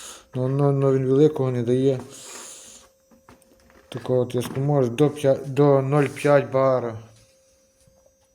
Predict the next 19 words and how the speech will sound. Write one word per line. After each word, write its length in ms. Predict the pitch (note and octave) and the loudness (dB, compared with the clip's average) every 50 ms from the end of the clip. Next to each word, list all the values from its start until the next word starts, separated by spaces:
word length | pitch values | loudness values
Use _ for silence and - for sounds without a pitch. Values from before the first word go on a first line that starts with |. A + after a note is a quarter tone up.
| _ _ _ _ _ - _ _ _ _ _ _ _ _ _ _ _ _ _ _ _ _ _ _ _ _ _ _ _ _ _ _ _ _ _ _ - - _ _ _ _ _ _ _ _ _ | _ _ _ _ _ -20 _ _ _ _ _ _ _ _ _ _ _ _ _ _ _ _ _ _ _ _ _ _ _ _ _ _ _ _ _ _ -20 -20 _ _ _ _ _ _ _ _ _
Взяв 360 | B2+ A#2+ G#2+ D3+ F3 F3+ F3 | -14 -4 2 4 4 4 6
я 80 | E3+ E3 | 4 4
його, 320 | D#3+ D3 D3 C#3+ D3 D#3 | 4 2 2 2 2 2
під'єднав. 800 | D3+ D#3 D3 C3 A#2+ C3 C3 A#2 B2 C3+ C#3 C#3+ D3 D3 C#3 - - - - _ _ _ _ _ _ _ _ _ _ _ _ _ _ _ _ _ _ _ _ _ _ _ _ _ _ _ _ _ _ _ _ _ _ _ | 0 0 -6 -2 0 0 -2 0 0 0 2 2 2 0 -2 -6 -12 -20 -20 _ _ _ _ _ _ _ _ _ _ _ _ _ _ _ _ _ _ _ _ _ _ _ _ _ _ _ _ _ _ _ _ _ _ _
На 140 | C3+ C3+ C#3 | -4 -4 -2
машині 380 | C3+ C3+ B2+ - D#3 D#3 D3+ | -2 -2 0 0 2 2 4
вам 160 | D3+ C#3+ C3+ C3+ | 4 2 2 0
не 100 | C3+ A#2+ | -2 -2
покажу, 500 | - C3 B2+ - C3+ C3+ C3+ B2 A#2+ A2+ | -2 -6 -2 2 2 4 4 2 0 -2
бо 100 | A2 A2 | -4 -4
машина 500 | A2+ A2+ A2 A2 - B2 B2 A#2+ A#2 G#2+ | -4 -6 -6 -6 -6 -6 -6 -6 -8 -8
поїхала. 580 | A2 - A#2 A#2+ B2 C3 B2+ - - B2+ A#2+ | -6 -6 -4 -2 -4 -4 -6 -6 -4 -4 -2
Я 220 | A#2+ A#2 A2+ A2 A2+ - - - - _ _ _ _ _ _ _ _ _ _ _ _ _ _ _ _ _ _ _ _ _ _ _ _ - | 0 -2 -2 -4 -6 -12 -18 -20 -20 _ _ _ _ _ _ _ _ _ _ _ _ _ _ _ _ _ _ _ _ _ _ _ _ -10
зараз 320 | A2+ A#2+ B2 A#2+ A#2 A2+ A2 - | -4 -4 -2 -2 -4 -6 -10 -10
тільки 260 | A#2+ A#2 A2+ - A2+ | -12 -12 -10 -10 -12
подумав 560 | A2 - G#2+ G2+ A2+ A2+ A2 G#2+ G2+ G2 G2 G2+ - - _ _ _ | -10 -10 -10 -8 -8 -6 -6 -6 -8 -8 -10 -14 -18 -20 _ _ _
вам 180 | G#2 G2+ G2+ | -12 -12 -12
то 140 | G2+ - G2 | -10 -12 -12
розказати. 720 | F#2+ F#2 - - G#2+ G#2+ G#2+ B2 C3 C3+ C3 C3 - C3+ | -12 -12 -12 -10 -8 -6 -2 0 0 0 -2 -4 -10 -12